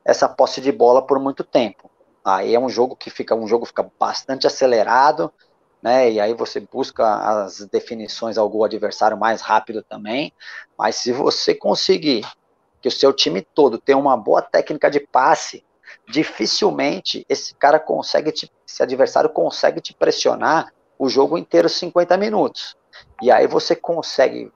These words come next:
acelerar e desacelerar o jogo com a sua posse de bola. Se você tiver uma boa posse de bola, onde seus jogadores estão bem definidos, assim, o que eles vão fazer? Ó, agora nós vamos acelerar pra buscar o gol adversário.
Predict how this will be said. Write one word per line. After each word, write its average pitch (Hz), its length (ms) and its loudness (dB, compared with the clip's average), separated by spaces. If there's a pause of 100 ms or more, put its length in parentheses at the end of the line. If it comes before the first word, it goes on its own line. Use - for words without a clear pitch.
acelerar 131 680 4
e 170 60 -4
desacelerar 175 640 2
o 220 60 -2
jogo 160 380 0 (320)
com 202 220 0
a 180 60 2
sua 190 260 -2
posse 170 320 -2
de 202 80 -6
bola. 113 400 2 (320)
Se - 140 -10
você 170 220 -6
tiver - 200 -4
uma 147 100 4
boa 143 200 -2
posse - 240 -2
de 135 100 -4
bola, 104 320 0
onde - 200 -6
seus 139 180 -6
jogadores 127 420 -2
estão 123 220 -6
bem 190 180 -6
definidos, 135 540 -8
assim, 123 160 -12
o 123 160 -16 (280)
que - 80 2
eles 156 140 4
vão 156 120 4
fazer? 120 360 2
Ó, 120 120 4
agora 107 340 4
nós 147 160 0
vamos 156 140 -2
acelerar 143 600 2
pra 156 120 4
buscar 151 280 -2
o 151 80 4
gol 147 140 2
adversário. 151 640 -2